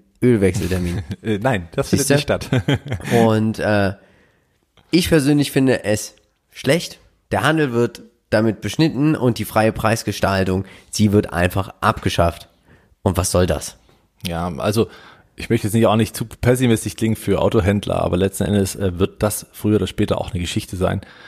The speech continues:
Speaker 2: Denn,
Speaker 1: Klar.
Speaker 2: äh, also das
Speaker 1: Also
Speaker 2: ist eh ein absteigender Ast. Ich find's nur schlimm, dass man jetzt natürlich jetzt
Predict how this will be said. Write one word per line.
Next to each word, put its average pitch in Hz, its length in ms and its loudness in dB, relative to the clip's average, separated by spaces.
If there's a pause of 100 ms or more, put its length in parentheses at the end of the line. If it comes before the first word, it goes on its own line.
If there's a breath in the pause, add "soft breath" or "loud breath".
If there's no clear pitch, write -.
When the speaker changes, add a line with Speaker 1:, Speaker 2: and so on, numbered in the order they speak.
(200 loud breath)
Speaker 2:
Denn, 95 100 -4
Speaker 1:
Klar. 151 500 0
Speaker 2:
äh, 98 260 -6
also 127 180 -2
das 123 100 2
Speaker 1:
Also 156 220 4
Speaker 2:
ist - 60 2
eh 180 40 6
ein 165 80 2
absteigender 135 480 -2
Ast. 143 180 -4
Ich 127 140 -8
find's 147 240 -4
nur 135 120 0
schlimm, 143 200 -4
dass 127 160 -4
man 127 100 -4
jetzt 139 180 -4
natürlich 131 300 -4
jetzt - 280 -8